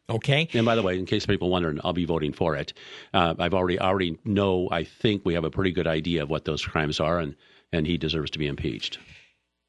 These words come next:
Speaker 1: As far as, uh, border enforcement, uh, Texas is in a conflict right now with the United States government, with the federal government, over,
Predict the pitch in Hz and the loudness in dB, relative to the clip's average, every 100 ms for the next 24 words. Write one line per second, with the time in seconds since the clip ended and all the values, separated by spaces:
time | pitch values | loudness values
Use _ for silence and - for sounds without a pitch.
0 | _ _ 202 196 254 254 208 175 170 147 | _ _ 0 2 0 0 0 2 2 2
1 | 139 120 - - - 120 165 156 139 - | 2 0 -4 -10 -8 2 4 4 2 2
2 | 131 123 123 107 - 110 117 170 185 - | 0 2 -2 -2 -2 -2 2 0 2 0
3 | 160 - - 135 131 147 123 - 131 135 | 0 -2 -2 -2 2 2 2 2 0 2
4 | 131 110 110 101 95 90 87 87 95 101 | 0 0 0 0 0 -4 -6 -8 -2 -2
5 | - 98 95 92 92 - 92 - 101 87 | -2 -4 -2 -2 -4 -2 -2 0 -2 -2
6 | 90 92 92 - 110 95 90 98 95 87 | -6 -6 -4 -2 0 -2 -2 -4 -4 -6
7 | 92 92 98 90 90 | -6 -6 -4 -6 -6